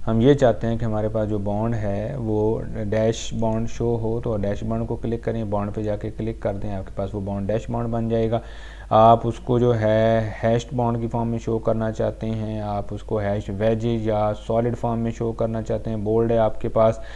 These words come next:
वेज bond की form में शो करना चाहते हैं, halo वेज bond के आप जिस उस पर click करें वो आपके पास bond जिसको आप शो करना चाहते हैं। देखें एक मरतबा ये इस direction में चला गया, फिर इस पर click करें ये इस डायरेक्शन में चला जाएगा,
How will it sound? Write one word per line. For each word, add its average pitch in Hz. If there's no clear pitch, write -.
वेज 120
bond 120
की 120
form 120
में 117
शो 117
करना 110
चाहते 110
हैं, 107
halo 110
वेज 123
bond 113
के 120
आप 107
जिस 107
उस -
पर 107
click 135
करें 123
वो 107
आपके 101
पास 104
bond 104
जिसको 117
आप 101
शो 120
करना 127
चाहते 120
हैं। 120
देखें 107
एक 110
मरतबा 117
ये 113
इस 107
direction 131
में 135
चला 131
गया, 127
फिर 131
इस 135
पर 127
click 113
करें 113
ये 104
इस 110
डायरेक्शन 127
में 127
चला 123
जाएगा, 117